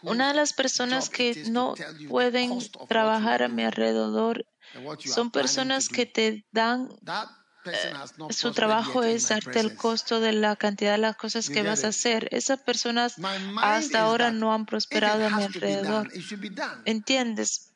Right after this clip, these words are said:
Speaker 1: Mi
Speaker 2: And we
Speaker 1: mente
Speaker 2: should
Speaker 1: es que si
Speaker 2: trust
Speaker 1: se
Speaker 2: God
Speaker 1: tiene que
Speaker 2: to
Speaker 1: hacer,
Speaker 2: get
Speaker 1: se
Speaker 2: it
Speaker 1: debe
Speaker 2: done in the
Speaker 1: hacer.
Speaker 2: end.
Speaker 1: Y debemos confiar
Speaker 2: Do you
Speaker 1: en
Speaker 2: see what I'm
Speaker 1: Dios para
Speaker 2: saying?
Speaker 1: lograrlo al final.
Speaker 2: So,
Speaker 1: En-,
Speaker 2: I
Speaker 1: puedes ver
Speaker 2: rarely
Speaker 1: lo
Speaker 2: tell
Speaker 1: que
Speaker 2: you the
Speaker 1: yo
Speaker 2: price
Speaker 1: digo.
Speaker 2: of things, but occasionally I just
Speaker 1: Pues
Speaker 2: drop it
Speaker 1: raramente
Speaker 2: in
Speaker 1: les doy el
Speaker 2: to
Speaker 1: precio,
Speaker 2: help you to
Speaker 1: ocasionalmente
Speaker 2: appreciate
Speaker 1: lo digo
Speaker 2: what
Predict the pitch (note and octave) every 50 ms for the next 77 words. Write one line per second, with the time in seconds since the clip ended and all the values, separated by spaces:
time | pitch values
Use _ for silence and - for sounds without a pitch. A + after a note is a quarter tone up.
0 | _ _ - A3+ B3 B3 A#3+ A#3+ B3+ C4 C4+ C4+ - D4 C#4 C#4 - - A#3+ C4+
1 | B3+ G#3 F#3+ - - - A#3+ D#3+ D3 - B3 C4+ D4 E4 E4 - F4+ F4 D#4 -
2 | - B3 B3 B3+ B3 - B3+ B3 A#3 C4 C#4 C#4+ D4+ D4+ D4+ D4+ - E4 F4+ F4+
3 | D4+ - C4 - - - - - - _ _ - C4 C4 B3 C4 C4 B3+ C4 C4
4 | C4+ C#4+ - - C4+ C4 B3+ - - C4+ C4 C4+ C#4+ C#4+ C#4+ E4 - C#4+ D4 D4+
5 | D4+ C#4 - - - A#3 A#3 A#3 A#3 A#3 A#3+ A#3 A#3 B3 A#3+ A#3 A3+ G#3+ A#3 A#3+
6 | B3 C4+ C#4 C#4+ C4+ B3+ B3+ B3 A#3+ A3+ A3 - - A3+ A3 A#3 C4+ C#4 C4 A#3
7 | E3 E3 - - - - - - - - _ _ _ - - A#3+ A#3+ A3+ _ _
8 | _ _ _ - D3+ E3+ E3+ B3+ C4 C#4 C#4 C#4+ - - C#4+ C#4+ C#4 C#4+ C#4+ C4+
9 | D4 C#4+ C#4 C#4 C4 C4 C4 C4 - E3+ C#3+ C#3 C#3 C#3+ C#3+ - - B3 C#4+ D4+
10 | C4+ G#3+ G3 G#3 G#3 G#3 G3+ G#3 _ _ - C#3 B2+ _ - D#3 C#3+ C#3 D3+ F3+
11 | G3 F#3+ - - D#4 D#4+ C#4+ - A3+ G3+ F3 D#3 D3+ D#3 E3+ - - D#3 D3+ D#3
12 | F#3+ G3 - - A#3+ B3 - - C4+ B3+ B3 B3 C4 C#4+ D4 D4+ D4 C#4 C#4 -
13 | C#4 C4 B3+ B3+ A#3+ - - - A#3+ A#3+ B3+ C4 B3+ B3 A#3 - - A#3+ B3 B3+
14 | C4+ C4 - G3 A3+ B3 A#3 A#3 - - A#3+ A#3+ - B3+ A#3+ A#3+ B3+ C4 C4 C4
15 | C4+ C4+ C#4 C#4 C#4 D4 C#4 C4+ C4 B3+ B3+ B3+ A#3+ A#3+ A#3 C4+ C#4 C#4 B3+ A#3
16 | A#3+ A#3+ A#3+ B3+ C#4+ D4 D4+